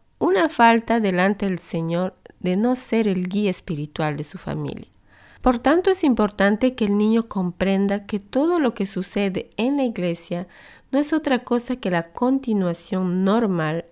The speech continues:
de lo que sucede ya en casa. La corrección debe centrarse también en estos dos puntos, que es la obediencia y no la desobediencia o a la rebelión.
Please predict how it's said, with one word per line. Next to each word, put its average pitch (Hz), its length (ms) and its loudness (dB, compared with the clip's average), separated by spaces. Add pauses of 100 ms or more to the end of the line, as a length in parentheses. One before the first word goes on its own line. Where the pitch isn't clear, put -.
de 156 200 -4
lo 156 140 -2
que 160 120 -8
sucede 170 580 -4
ya 175 220 0
en 165 120 -4
casa. - 420 -10 (600)
La 254 200 2
corrección 262 540 2 (220)
debe 254 380 4
centrarse 202 640 0
también 185 540 -2 (280)
en 190 200 0
estos 196 360 -4
dos 180 240 -4
puntos, - 600 -10 (420)
que 160 160 -6
es 165 180 -8
la 160 140 -2
obediencia 175 920 -4 (220)
y 180 120 0
no 240 180 0
la 247 120 0
desobediencia 175 1080 -6 (340)
o 160 100 -4
a 156 100 -2
la 156 140 -4
rebelión. 147 580 -6